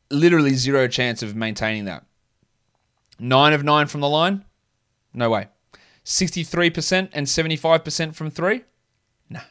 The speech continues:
no chance. Now, he's put together some flashes of late, for sure. Forty-seven fantasy points here is great. The minutes literally have been there all season. Not forty-seven of them, of course, but he's playing thirty-three a night. Can he be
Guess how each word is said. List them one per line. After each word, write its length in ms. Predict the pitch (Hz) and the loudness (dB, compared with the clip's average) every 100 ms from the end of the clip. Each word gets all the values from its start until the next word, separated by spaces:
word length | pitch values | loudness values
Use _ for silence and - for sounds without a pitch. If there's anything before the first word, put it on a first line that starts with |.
| - | -12
no 140 | 120 | -10
chance. 420 | 110 120 95 - - _ _ _ _ _ _ _ - | -6 -6 -6 -14 -20 _ _ _ _ _ _ _ 2
Now, 100 | 156 | 2
he's 120 | 160 | 2
put 140 | 294 | -2
together 280 | 240 208 160 | 0 0 0
some 180 | 139 135 | 0 -4
flashes 500 | 127 123 135 269 254 | -2 0 0 0 -4
of 200 | - 113 | -2 0
late, 240 | 123 196 - | 0 0 -4
for 100 | 123 | -4
sure. 300 | 131 196 277 | -2 -2 -2
Forty-seven 540 | - 147 139 139 139 | 0 2 2 0 0
fantasy 360 | 135 143 139 139 | 0 0 -2 -6
points 280 | 151 147 | -6 -4
here 140 | 160 185 | -2 -2
is 100 | 165 | 0
great. 300 | 254 277 - _ _ _ _ _ _ _ _ _ _ _ _ | 0 0 -2 _ _ _ _ _ _ _ _ _ _ _ _
The 80 | 127 | 0
minutes 560 | 160 247 190 - - | 2 2 0 -4 -4
literally 340 | 135 190 165 127 | 0 2 4 2
have 160 | 123 | 0
been 180 | 127 147 | 2 4
there 180 | 139 135 | 4 4
all 160 | 127 113 | 2 0
season. 240 | 170 110 | -2 -2
Not 160 | 123 - | -6 -8
forty-seven 560 | 120 107 98 131 131 | -6 -6 -4 -4 -4
of 100 | 98 | -6
them, 140 | 98 95 | -6 -8
of 100 | 90 | -6
course, 220 | 135 175 | -6 -6
but 100 | 120 | -6
he's 80 | 107 | -4
playing 260 | - 139 | -2 -2
thirty-three 440 | 127 117 110 110 104 | 0 -2 -2 -2 -2
a 40 | |
night. 220 | 104 165 - _ _ _ _ _ _ _ _ _ _ - | -2 -4 -8 _ _ _ _ _ _ _ _ _ _ -2
Can 240 | 151 147 | 0 2
he 160 | 147 143 | 0 0
be 720 | 135 143 139 139 139 139 | 4 4 4 4 0 -2